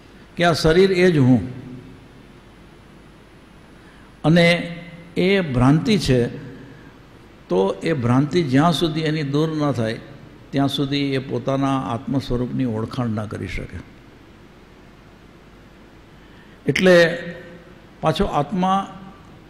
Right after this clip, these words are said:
અરૂપી, એટલે દેખાય નહીં. જેમ કે અમારો હાથ ફરે છે, એ આકાશમાં ફરે છે, તો આ આકાશ છે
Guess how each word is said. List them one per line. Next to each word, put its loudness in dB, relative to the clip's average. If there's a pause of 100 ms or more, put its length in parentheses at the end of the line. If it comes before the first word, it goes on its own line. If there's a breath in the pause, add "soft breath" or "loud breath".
અરૂપી, 0
એટલે -6
દેખાય -4
નહીં. -4 (1600)
જેમ 2
કે 0
અમારો 0
હાથ -4
ફરે -2
છે, -4 (520)
એ -4
આકાશમાં -2
ફરે -2
છે, -14 (1400)
તો 0
આ -2
આકાશ 0
છે 4